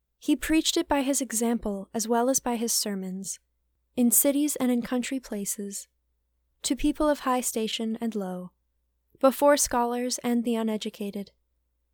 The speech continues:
to Catholics and to heretics. The Holy Rosary which he said every day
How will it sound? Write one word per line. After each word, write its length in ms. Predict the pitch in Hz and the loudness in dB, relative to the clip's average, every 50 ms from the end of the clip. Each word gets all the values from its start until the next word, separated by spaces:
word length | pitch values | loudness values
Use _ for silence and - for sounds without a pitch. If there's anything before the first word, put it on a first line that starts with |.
| _ _ _ _ - | _ _ _ _ -6
to 120 | - 277 | -6 -4
Catholics 600 | - - 269 262 240 - 277 262 - - - - - | 0 0 0 0 0 -2 -6 -6 -6 -8 -10 -10 -6
and 140 | - 240 240 | -4 -4 -2
to 80 | - 277 | -2 -2
heretics. 720 | 247 - 247 233 208 - - 190 180 - - - - - _ _ _ _ _ _ _ _ _ _ _ _ _ _ _ _ _ _ _ _ _ _ _ _ _ _ _ _ _ _ _ _ _ _ _ _ _ _ _ _ _ _ _ | -2 -2 -4 -4 -4 -6 -8 -12 -12 -12 -12 -12 -12 -14 _ _ _ _ _ _ _ _ _ _ _ _ _ _ _ _ _ _ _ _ _ _ _ _ _ _ _ _ _ _ _ _ _ _ _ _ _ _ _ _ _ _ _
The 120 | - 262 240 | -2 0 4
Holy 260 | 240 285 302 320 339 | 6 6 6 6 6
Rosary 480 | 302 277 254 262 277 - 233 214 202 202 | 4 4 4 4 2 2 0 -2 -2 -2
which 180 | 202 202 - | -4 -4 -4
he 100 | - 208 | -2 -2
said 280 | 202 - - 220 214 208 | -2 -2 -2 -2 -2 -2
every 240 | 202 190 214 226 220 | -4 -4 -4 -4 -4
day 400 | - 208 190 180 180 190 208 | -4 -6 -8 -8 -10 -12 -12